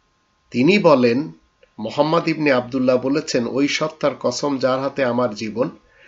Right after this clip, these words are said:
যদি তোমরা গুনাহ না করতে, তাহলে আল্লাহ তাআলা তোমাদেরকে সরিয়ে এমন জাতিকে সৃষ্টি করতেন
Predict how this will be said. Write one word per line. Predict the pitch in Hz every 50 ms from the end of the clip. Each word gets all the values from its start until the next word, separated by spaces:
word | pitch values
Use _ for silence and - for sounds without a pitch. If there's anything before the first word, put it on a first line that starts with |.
| - - _ _ -
যদি | - 123 131 135 165 160
তোমরা | 165 160 156 156 156 139
গুনাহ | 117 120 123 123 143 147 139
না | 127 120 123
করতে, | 127 - - 147 143 - - 151
তাহলে | - 143 131 127 135 135 131 135
আল্লাহ | 135 - 123 123 120 120 131 147
তাআলা | 143 - 147 139 139 139 139 135
তোমাদেরকে | - 135 131 123 131 123 139 139 135 - 139 135
সরিয়ে | - - - 143 139 135 143 139 131
এমন | 123 117 120 131 139 131 123
জাতিকে | 135 135 135 - 165 160 - 165 160 160
সৃষ্টি | - - - 156 143 147 - - - 139
করতেন | - - 123 120 123 - 120 113 -